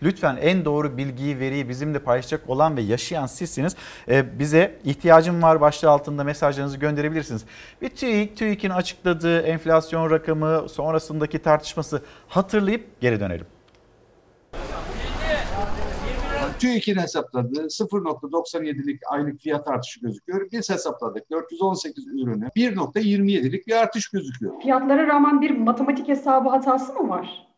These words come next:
Speaker 2: Tabii, tabii. Buradaki zaten iki, sorunun iki, iki önemli noktası var. Bir, tüik'in aldığı rakamlar üzerinden zaten bir yirmi yedilik artı, aylık artışı buluyoruz. Ya tüik, e, dört yüz on sekiz ürünün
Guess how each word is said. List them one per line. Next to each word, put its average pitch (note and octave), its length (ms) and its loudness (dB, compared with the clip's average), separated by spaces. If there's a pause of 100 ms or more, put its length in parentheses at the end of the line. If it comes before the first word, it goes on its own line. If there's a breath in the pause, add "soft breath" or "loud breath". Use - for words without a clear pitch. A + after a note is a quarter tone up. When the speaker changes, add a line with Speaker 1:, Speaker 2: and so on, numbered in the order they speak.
(140)
Speaker 2:
Tabii, E3+ 320 -2
tabii. A3 400 0
Buradaki G3 500 0
zaten G3+ 380 0
iki, - 340 -16
sorunun G3 520 -6
iki, D#3+ 260 -8
iki G#3 460 -8
önemli G3 420 -2
noktası G#3+ 440 -4
var. B3 160 0 (520)
Bir, A#3 380 2
tüik'in B3+ 460 4
aldığı A#3 400 4
rakamlar G3 520 2
üzerinden F3 520 -2
zaten D#3 420 -2
bir F3+ 140 -4
yirmi E3 320 -4
yedilik D3+ 320 -6
artı, D3 340 -2
aylık D3+ 360 0
artışı C3+ 420 -4
buluyoruz. A#2+ 560 -2 (400)
Ya A3 280 2
tüik, C4+ 360 0 (120)
e, F3+ 260 0
dört A3+ 220 6
yüz G#3+ 120 -4
on C4+ 140 4
sekiz A3 560 0
ürünün G3+ 540 2